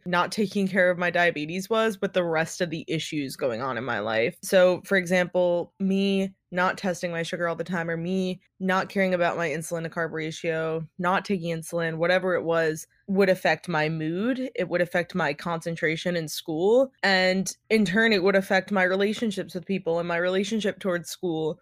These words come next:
And there were so many parts of my life that I didn't realize it was affecting. Now I look back and I'm like, "Whoa, I could have saved myself so much trouble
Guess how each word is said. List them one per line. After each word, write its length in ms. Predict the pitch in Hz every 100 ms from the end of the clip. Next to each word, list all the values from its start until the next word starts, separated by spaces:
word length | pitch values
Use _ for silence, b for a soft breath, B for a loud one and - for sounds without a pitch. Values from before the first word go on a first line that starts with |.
| -
And 140 | 208
there 100 | 202
were 100 | 196
so 200 | 190 196
many 240 | 196 214 196
parts 380 | 202 185 -
of 120 | - 190
my 140 | 180
life 280 | 180 196 190
that 140 | 180
I 60 | 180
didn't 300 | 175 196 -
realize 600 | 175 185 226 214 170 165
it 120 | -
was 140 | 175 170
affecting. 640 | 175 175 - 165 165 170
Now 240 | 202 196
I 80 | 202
look 260 | 190 185 185
back 240 | 190 196
and 100 | 190
I'm 100 | 175
like, 220 | 170 156 -
"Whoa, 560 | 170 165 160 139 139 170 -
I 140 | 180
could 180 | 175 202
have 120 | 202
saved 360 | - 180 156 175
myself 520 | - 180 - - 190
so 540 | - - 185 165 180
much 440 | 190 117 156 - -
trouble 540 | - 156 - 85